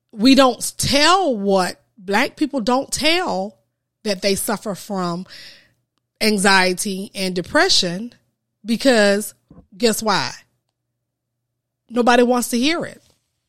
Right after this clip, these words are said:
Okay? And here are the facts. Eighty percent of teens who die by suicide show the warnings of suicidal attempts, right? Remember, that's eighty percent of the teens. It didn't say black teens. It didn't say white teens.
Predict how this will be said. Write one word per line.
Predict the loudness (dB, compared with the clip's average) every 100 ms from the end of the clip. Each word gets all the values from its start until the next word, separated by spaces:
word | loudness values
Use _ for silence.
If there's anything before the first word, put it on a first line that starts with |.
| _ _ -16
Okay? | -4 -2 0 -4 _ _ _ _ -4
And | 0
here | 4 4
are | 2
the | 0
facts. | -2 0 0 -2 -8 -12 -12 _ _ _ _ _ _ 2
Eighty | 4 4
percent | 0 -4 -2 2 2 0
of | -4
teens | -4 0 0 2 0 -2 -8 -10 -10 -10 _ _ _ _ _
who | -4 -2
die | 2 4 4
by | 2 -2
suicide | -2 -4 -4 -4 -4 -2 0
show | 0 0
the | 0
warnings | 4 6 6 4 -4 -8 -14 _ _
of | -6 -4
suicidal | -2 -4 -4 -6 -6 -8 -10 _ _ _ _ -12
attempts, | -4 -4 -4 -6
right? | -6 -4 -6 -10 _ -14 -12 -2
Remember, | 2 4 4
that's | 2 2
eighty | -2 -2
percent | -4 -2
of | -2
the | -2
teens. | -4 -4 -4 -10 -12 -4
It | 0
didn't | 0 2
say | 0
black | 2 2 2
teens. | -2 -4 -4
It | -4
didn't | -4
say | -2 0
white | 0 -2 -2
teens. | -8 -10 -12 -20